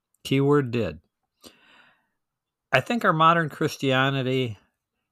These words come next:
tends to very much favor kindness as the main cur-, kernel of Jesus' message. Clearly, love your neighbor was a huge element of the word. Think of the Sermon on the Mount,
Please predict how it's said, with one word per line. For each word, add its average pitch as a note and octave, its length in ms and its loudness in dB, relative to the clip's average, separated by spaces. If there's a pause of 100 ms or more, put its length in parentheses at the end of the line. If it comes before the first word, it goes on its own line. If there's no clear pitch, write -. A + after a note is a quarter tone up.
(200)
tends C#3 440 -2
to A#2 320 -2
very B2+ 300 -2
much B2 260 -4
favor A#2+ 400 -2
kindness G#2+ 640 -6
as G#2+ 140 -12
the G#2+ 80 -8
main G#2 300 -6
cur-, G#2+ 420 -6
kernel A2 440 -2
of F#2 100 -12
Jesus' F#2 480 -8
message. - 580 -12 (1000)
Clearly, D3 580 4 (420)
love A2+ 320 2
your B2 120 2
neighbor F#2+ 560 -4
was G#2 180 -6
a G#2+ 100 -2
huge C3+ 800 0 (160)
element A2 420 0
of G2+ 120 -8
the G#2 100 -4
word. E2+ 440 -12 (1300)
Think C#3+ 200 0
of C3 80 -2
the A2+ 80 -6
Sermon C3 360 2
on A#2+ 60 -2
the A#2 80 -2
Mount, B2+ 360 4